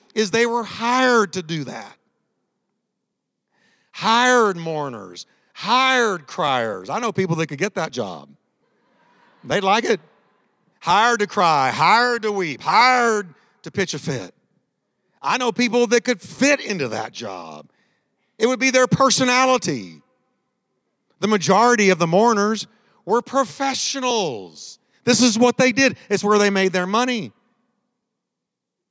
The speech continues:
And this custom went all the way back past Jeremiah.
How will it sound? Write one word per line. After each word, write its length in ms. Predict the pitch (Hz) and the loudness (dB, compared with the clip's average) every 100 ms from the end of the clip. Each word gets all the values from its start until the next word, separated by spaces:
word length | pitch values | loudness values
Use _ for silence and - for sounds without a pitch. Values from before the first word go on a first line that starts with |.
| _ _ _ _ _ _ _ _ _ _ - | _ _ _ _ _ _ _ _ _ _ -4
And 260 | 208 202 | -2 -2
this 180 | 254 262 | -2 -4
custom 480 | - 262 277 - 220 | -2 0 0 -2 -2
went 160 | 208 | 0
all 300 | 196 254 269 | 4 6 4
the 80 | 262 | 4
way 140 | 262 254 | 0 0
back 360 | 247 254 - | 0 -2 -2
past 400 | - 254 269 - | -2 0 -2 -4
Jeremiah. 840 | 156 233 262 262 262 277 294 262 | 0 2 4 2 2 2 -2 -6